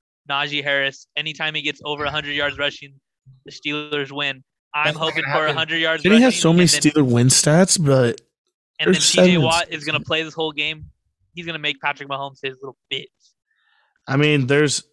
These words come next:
Speaker 3: definitely a hole in that offensive line, so he's gonna have a big day if he plays, which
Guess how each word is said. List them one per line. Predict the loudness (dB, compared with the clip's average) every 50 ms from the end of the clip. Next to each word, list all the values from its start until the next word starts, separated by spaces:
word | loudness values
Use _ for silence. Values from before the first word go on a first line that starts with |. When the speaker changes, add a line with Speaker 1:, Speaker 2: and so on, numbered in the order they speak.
| _ _ _ -16
Speaker 3:
definitely | -4 -2 -2 0 0 0 -2 0 0 0 0 0 -2 -4 -8 -12 _ _ _ _ _ _
a | -10 -10
hole | -10 -6 -2 0 2 2 2
in | 2 0
that | -2 -4 -6
offensive | -6 -6 -6 -6 -6 -6 -6 -8
line, | -8 -8 -8 -10 -10 -8 -8
so | -8 -6 -4 -4 -4
he's | -2 -2 -4 -4 -2
gonna | -4 -4 -2 -2
have | -2 -2 -4
a | -2
big | -2 -2 -2 -2
day | -2 -4 -6
if | -4 -6 -8 -8 -8
he | -8 -4
plays, | -4 -4 -4 -4 -10 -14 -14 -12
which | -8 -8 -8 -8 -8 -10 -10